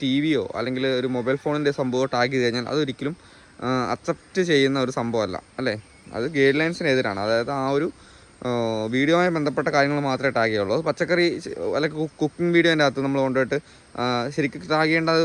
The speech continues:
എന്തെങ്കിലും പാത്രങ്ങളോ അല്ലെങ്കിൽ അതുമായി ബന്ധപ്പെട്ട പൊടികളോ കാര്യങ്ങളോ അങ്ങനത്തെ സംഭവങ്ങളൊക്കെ നമുക്ക്, ആ, ഈ Myntra അല്ലെങ്കിൽ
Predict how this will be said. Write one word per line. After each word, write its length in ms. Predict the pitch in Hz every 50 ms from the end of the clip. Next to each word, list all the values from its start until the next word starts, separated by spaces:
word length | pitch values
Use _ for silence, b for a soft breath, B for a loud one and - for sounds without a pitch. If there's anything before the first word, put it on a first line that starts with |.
| 165 165
എന്തെങ്കിലും 360 | 147 151 147 160 160 165 170 - 151
പാത്രങ്ങളോ 480 | 139 135 - - 135 135 135 147 143 127 117 117
അല്ലെങ്കിൽ 300 | 117 123 123 120 123 131 127 123
അതുമായി 280 | 123 120 123 123 123 120
ബന്ധപ്പെട്ട 320 | 120 117 120 104 120 110 127 107 -
പൊടികളോ 320 | 117 113 110 110 117 117 110 110
കാര്യങ്ങളോ 280 | 110 110 117 113 117 131
അങ്ങനത്തെ 240 | 156 175 170 180 175 185
സംഭവങ്ങളൊക്കെ 420 | 170 160 160 160 160 160 156 160 151
നമുക്ക്, 240 | 147 143 143 - 208 - B B B B B B B - -
ആ, 220 | 123 127 127 123 113 135
ഈ 60 | 139 139 139
Myntra 360 | 135 139 139 131 135 147 147 135 -
അല്ലെങ്കിൽ 300 | 127 131 135 135 135 139